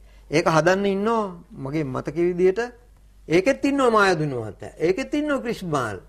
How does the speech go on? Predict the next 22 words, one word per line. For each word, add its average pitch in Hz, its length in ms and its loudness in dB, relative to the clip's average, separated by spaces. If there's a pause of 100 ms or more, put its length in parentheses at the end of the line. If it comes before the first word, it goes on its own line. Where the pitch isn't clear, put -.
ඒකෙත් 180 380 0
ඉන්නවා 302 260 2
ජේ.සී. 240 400 -2 (160)
එලියමුණ. 170 500 0 (1700)
ඒකෙත් 190 340 4
ඉන්නවා 294 420 4
ජනරංජන 202 720 2 (1200)
රාවය 175 280 2
පත්තරේ. 123 480 -6 (800)
අහා 156 760 -8 (1040)
හරි 123 280 -6
ෂෝක් 170 480 -6
එකට 214 220 -6
වැඩේ. 202 500 2 (580)
දැන් 170 360 -6 (240)
පේනවද? 196 420 2
දැන් 143 160 -2
මෙහෙම, 147 220 -2
මෙහෙම, 156 320 -2
මෙහෙම, 156 280 0
මෙහෙම 151 280 -2
බලන්නකෝ. 139 480 -2